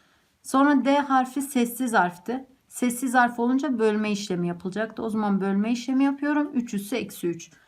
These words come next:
Bölme işleminde tabanlar işte üsler çıkartılıyordu. Beşten eksi üç çıkarttığım zaman eksi eksi üç oluyor. İki eksi yan yana gelince toplama işlemi yapıyorduk.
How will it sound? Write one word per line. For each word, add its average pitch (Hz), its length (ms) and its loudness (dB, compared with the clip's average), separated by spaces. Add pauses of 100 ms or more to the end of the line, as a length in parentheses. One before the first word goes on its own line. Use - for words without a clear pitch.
(280)
Bölme 240 380 2
işleminde 226 480 -4
tabanlar 220 500 -2
işte 202 360 -6
üsler 240 440 -2
çıkartılıyordu. 180 880 -4
Beşten 214 680 -2
eksi 190 340 -4
üç - 420 -6 (360)
çıkarttığım 208 720 2
zaman 233 520 0
eksi 185 260 -4
eksi 208 260 -6
üç 202 160 -8
oluyor. 208 360 -2
İki - 220 -4
eksi 202 240 -4
yan 202 200 2
yana 185 200 0
gelince 180 360 -4
toplama 185 420 -4
işlemi 254 340 0
yapıyorduk. 277 440 -2